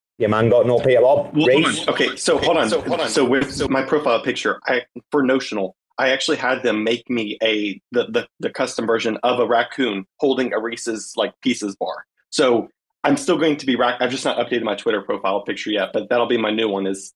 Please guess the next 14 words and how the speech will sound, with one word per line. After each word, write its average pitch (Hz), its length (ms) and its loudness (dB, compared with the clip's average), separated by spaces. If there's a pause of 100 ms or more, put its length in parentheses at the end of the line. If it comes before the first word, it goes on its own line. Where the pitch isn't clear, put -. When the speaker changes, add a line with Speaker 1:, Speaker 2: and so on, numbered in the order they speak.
Speaker 2:
the 123 120 -2
Notional 120 600 2 (160)
with 113 160 0
a 104 80 0
raccoon 95 520 -2 (220)
animal. 101 320 -4
So - 300 -4 (400)
that, 120 160 0
that's 127 200 0
my 110 220 2
compromise. 98 680 -4
Speaker 1:
Wow. - 760 -2
So 156 280 2
Reese, 165 360 2